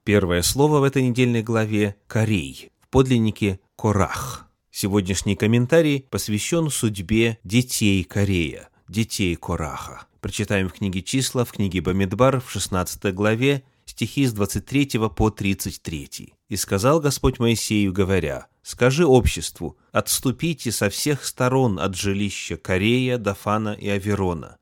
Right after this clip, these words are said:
И встал Моисей, и пошел к Дафану и Аверону, и за ним пошли старейшины Израилевы. И сказал обществу: отойдите от шатров нечестивых людей сих,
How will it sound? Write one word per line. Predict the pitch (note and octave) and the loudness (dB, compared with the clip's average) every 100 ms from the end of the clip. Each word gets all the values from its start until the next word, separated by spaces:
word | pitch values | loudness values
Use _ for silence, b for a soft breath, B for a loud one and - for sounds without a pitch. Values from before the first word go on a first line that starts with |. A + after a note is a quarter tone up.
| - | -18
И | |
встал | - - G#2+ A2+ | -10 -4 0 2
Моисей, | A#2+ A#2+ A2+ - A#2+ A2+ A2 - | 2 0 -2 -2 0 -2 -4 -10
и | - | -8
пошел | F2+ - A2 | -6 0 0
к | G#2 | 0
Дафану | G2+ - A2 G#2+ | -2 0 0 2
и | G#2 | 2
Аверону, | G2+ G2 G2 A2 G#2+ F#2+ b b | 2 2 2 2 0 -4 b b
и | |
за | G2 G#2 | 0 2
ним | G#2+ | 2
пошли | G2+ G2+ - | 2 2 0
старейшины | G#2 - G2+ G#2 - G#2 G2 | -4 0 2 2 0 -6 -4
Израилевы. | F#2+ G2 F#2 E2 D#2 D2 A#1 - _ _ - | -4 -2 0 0 -2 -8 -12 -14 _ _ -10
И | - | -8
сказал | - G#2+ G#2 G2+ | -2 2 4 4
обществу: | G2 F#2 - F#2 - D#2+ C#2+ b b | 4 2 0 -4 -8 -8 -10 b b
отойдите | G2+ - A#2+ G#2+ D3+ - A2 | -2 2 0 0 -4 0 -2
от | - | 0
шатров | A#2+ G#2+ A#2+ A2+ - | -4 -2 -2 -2 -2
нечестивых | G#2 - A2 - - B2+ A#2 A2 | -2 -2 0 0 2 0 0 -2
людей | A2 A2 F#2+ G#2+ G2 | 0 -2 0 0 0
сих, | - F2+ D2+ | -2 -4 -6